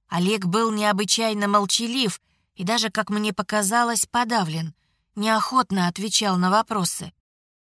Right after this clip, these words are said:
Мне сделалось так грустно, что захотелось встать и уйти. Вдруг на повороте дорожки показалась большая черная Ауди. «Если много денег, законы не действуют»,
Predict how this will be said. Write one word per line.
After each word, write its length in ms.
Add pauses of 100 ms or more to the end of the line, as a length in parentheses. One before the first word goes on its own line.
(260)
Мне 280
сделалось 600
так 240
грустно, 480 (400)
что 200
захотелось 580
встать 400
и 80
уйти. 500 (760)
Вдруг 340
на 120
повороте 480
дорожки 460
показалась 760 (280)
большая 520
черная 560
Ауди. 520 (720)
«Если 380
много 440
денег, 560
законы 560
не 200
действуют», 640